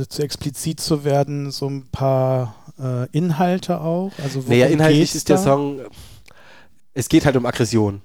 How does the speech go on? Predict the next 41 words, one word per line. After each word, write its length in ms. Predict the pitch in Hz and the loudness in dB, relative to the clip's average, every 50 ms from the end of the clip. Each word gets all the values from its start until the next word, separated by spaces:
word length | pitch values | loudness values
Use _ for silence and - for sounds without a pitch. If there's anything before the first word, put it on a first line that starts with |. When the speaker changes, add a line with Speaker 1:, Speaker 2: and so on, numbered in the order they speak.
| - - | -14 -12
Speaker 2:
Also 100 | 110 110 | -10 -10
es 60 | 107 | -4
geht 140 | - 143 131 | -2 0 0
auch 80 | - - | 0 0
darum, 240 | - 135 131 135 131 | 2 2 2 2 2
um 80 | 127 113 | 0 -2
Aggression 360 | 127 - 135 120 127 123 123 | -2 -2 0 2 2 4 4
loszuwerden, 760 | 123 139 180 - - - 185 175 175 180 185 196 214 220 - - - - - - - - 131 | 6 4 4 2 0 -2 2 4 4 6 4 4 0 -4 -14 -18 -20 -20 -20 -20 -18 -2 2
Speaker 1:
Mhm. 40 | 139 | 4
Speaker 2:
ähm, 380 | 135 131 131 135 139 139 139 | 6 6 4 4 0 -4 -4
auf 160 | - 147 127 - | -4 -6 -4 0
eine, 300 | 143 139 135 131 131 131 135 139 139 | 2 2 4 4 2 0 -2 -8 -10
ich 160 | 120 127 - | -10 -6 -6
sag, 120 | 135 - 143 | -4 -2 0
ich 80 | 127 | 0
sag 100 | 131 135 | 2 4
mal, 240 | 135 135 135 135 127 131 | 4 4 4 2 0 -2
wenn 220 | 127 123 135 135 | -6 -6 -2 0
man 120 | 139 131 | 0 0
dem 340 | 131 135 131 131 131 127 127 | 2 0 0 0 -2 0 2
Speaker 1:
Unkonventionell. 880 | 160 196 233 165 151 - 156 143 139 135 135 131 - - - 135 131 139 | 4 4 4 2 2 2 4 4 4 2 0 -2 -2 -4 -6 -4 0 2
Speaker 2:
Inhalt, 140 | 175 175 185 | 2 4 4
unkonventionelle 720 | - 175 175 156 151 151 143 - 156 143 143 139 139 123 | 4 4 4 4 4 2 2 2 2 4 4 4 4 4
Art 160 | 127 135 - 143 | 2 2 2 0
und 100 | 123 120 | 2 2
Weise, 340 | 123 139 160 151 180 175 170 - - - - - - | 4 4 4 4 4 2 2 0 -6 -12 -12 -10 -6
so 100 | - 143 | -2 2
würde 100 | 147 151 | 2 2
ich 80 | - | 2
das 160 | - 143 - - | 0 -2 -2 2
sagen. 360 | 135 127 143 156 160 160 151 | 2 4 4 2 0 -2 -2
Und, 300 | 151 143 139 135 131 - | -2 0 0 -2 -2 -2
ähm, 220 | 135 127 123 123 | 0 0 0 0
es 100 | 120 - | -2 0
geht 160 | - 156 151 | 2 2 4
auch 80 | 147 - | 4 2
um 80 | 139 127 | 0 -2
Verletzung, 480 | - 127 127 143 - - 196 180 170 | 0 2 2 2 2 2 2 4 4
also 140 | 139 123 135 | 4 2 2
nicht 200 | 135 139 - 135 | 0 0 -2 -4
um, 400 | 147 127 123 123 123 120 120 113 | -4 -4 -4 -4 -4 -4 -6 -8